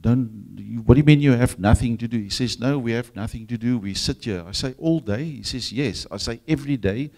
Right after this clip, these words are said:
He says, "Yes." Um, so I, we have a chat, we talk about things, and he tells me more. From time to time, he would go and do a bit of community work, um, at a con-, at a community center not too far from his house. Um,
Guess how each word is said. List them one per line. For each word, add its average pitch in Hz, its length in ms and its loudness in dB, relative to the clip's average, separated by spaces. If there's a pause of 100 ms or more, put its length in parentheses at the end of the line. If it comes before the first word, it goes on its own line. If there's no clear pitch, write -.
(220)
He 113 80 -16
says, 120 300 -8
"Yes." 107 460 -6 (840)
Um, 117 480 -2 (220)
so 147 460 2
I, 123 240 2
we 117 160 4
have 139 140 6
a 143 40 4
chat, 135 380 -2
we 107 80 -2
talk 143 260 0
about 143 280 -2
things, 143 320 0
and 110 120 0
he 131 80 0
tells 151 360 0
me 151 120 2
more. 127 400 6 (280)
From 131 240 -2
time 180 300 0
to - 100 -12
time, 127 440 4
he 127 100 6
would 127 220 2
go 120 100 2
and 120 200 0
do 113 260 6
a 120 40 6
bit 107 160 4
of 120 160 -2
community 110 560 -4
work, 104 400 4 (260)
um, 92 480 -6
at 95 100 -10
a 98 60 -10
con-, 110 380 -6
at 98 100 -4
a 98 240 -2
community 107 420 -6
center 110 420 0
not 85 220 -8
too 92 80 -12
far 95 260 -8
from 90 260 -12
his 87 120 -10
house. 120 360 -6 (640)
Um, 98 420 0